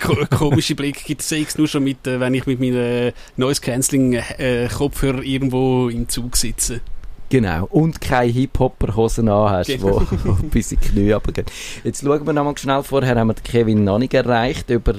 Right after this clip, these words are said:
Speaker 2: er hat eigentlich wollen dazukommen. Ich has so far, ich glaub, ich schaff das sogar jetzt, das Skype, äh, ohne technische, also so, äh, Einstellungspanne.
Speaker 1: Mhm.
Speaker 2: Nein.
Speaker 1: Gell, du hast Beta drauf, oder?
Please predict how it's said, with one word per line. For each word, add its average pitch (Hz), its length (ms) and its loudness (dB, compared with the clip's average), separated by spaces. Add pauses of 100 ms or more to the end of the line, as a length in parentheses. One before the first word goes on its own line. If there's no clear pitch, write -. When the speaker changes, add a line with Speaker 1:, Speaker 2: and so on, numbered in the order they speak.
Speaker 2:
er 107 240 0
hat 113 240 -2
eigentlich 101 460 0
wollen 101 180 2 (100)
dazukommen. 135 460 0
Ich - 80 -4
has 120 140 2
so 120 160 -2
far, 110 240 2 (320)
ich - 80 -8
glaub, 110 180 2
ich 120 140 -4
schaff 120 320 0
das - 180 -6
sogar 107 380 0
jetzt, 104 320 -2
das 101 140 -2
Skype, 101 360 2 (320)
äh, 98 200 0 (100)
ohne 110 560 2 (1160)
technische, 127 720 0
also 104 220 -2
so, 95 420 0
äh, 90 280 2
Einstellungspanne. 120 1040 0
Speaker 1:
Mhm. 147 240 -12 (640)
Speaker 2:
Nein. 90 400 -6 (180)
Speaker 1:
Gell, 185 200 -6
du 208 120 -2
hast - 220 -4
Beta 202 260 2
drauf, 156 320 -2
oder? 160 200 0